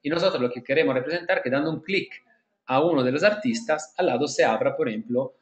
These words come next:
todo el detalle que se refiere al artista. En este caso es un flujo básico de navegación entre view components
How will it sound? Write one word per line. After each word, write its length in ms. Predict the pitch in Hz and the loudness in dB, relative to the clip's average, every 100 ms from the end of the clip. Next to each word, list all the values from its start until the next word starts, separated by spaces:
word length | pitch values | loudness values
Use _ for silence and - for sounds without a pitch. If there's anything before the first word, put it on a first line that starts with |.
| _ _ | _ _
todo 220 | - 170 | 2 4
el 100 | 135 | 4
detalle 460 | 160 165 131 120 123 | 2 2 0 2 0
que 80 | 127 | -2
se 100 | 117 | -6
refiere 380 | 113 110 101 | -8 -8 -8
al 100 | 101 | -8
artista. 540 | 101 - 92 - - - _ _ _ 139 | -10 -14 -20 -20 -20 -20 _ _ _ -6
En 60 | |
este 220 | 151 220 | -2 0
caso 280 | 214 180 180 | 4 4 4
es 120 | 147 | 2
un 100 | 131 | 0
flujo 460 | 127 - 135 131 117 | -4 -6 -6 -2 0
básico 360 | 131 127 117 113 | 2 0 -2 -4
de 120 | 110 | -4
navegación 420 | 110 117 113 120 | -4 -4 -4 -4
entre 240 | 113 110 | -6 -6
view 160 | 110 127 | -8 -4
components 800 | 123 101 - 120 180 185 - | -2 -2 -4 -6 -6 -10 -18